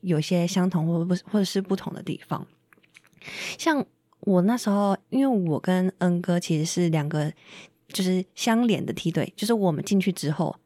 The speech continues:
出-，就结束，然后就换恩哥他们进去。然后我们这一期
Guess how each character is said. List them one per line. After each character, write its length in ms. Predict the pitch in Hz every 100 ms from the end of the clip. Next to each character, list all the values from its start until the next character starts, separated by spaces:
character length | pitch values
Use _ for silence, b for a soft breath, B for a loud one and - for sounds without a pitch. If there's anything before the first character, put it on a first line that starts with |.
| _
出-， 260 | - 196 190
就 100 | - 202
结 260 | - 156
束， 340 | - - 165 - -
然 160 | 156
后 80 | 170
就 140 | 185
换 120 | 185 185
恩 140 | 170
哥 120 | 160
他 120 | 160 170
们 100 | -
进 200 | 156 -
去。 240 | - - b b b
然 120 | 170
后 120 | 180
我 40 | 196
们 160 | 175
这 200 | 175 247
一 40 | 262
期 480 | - - 147 139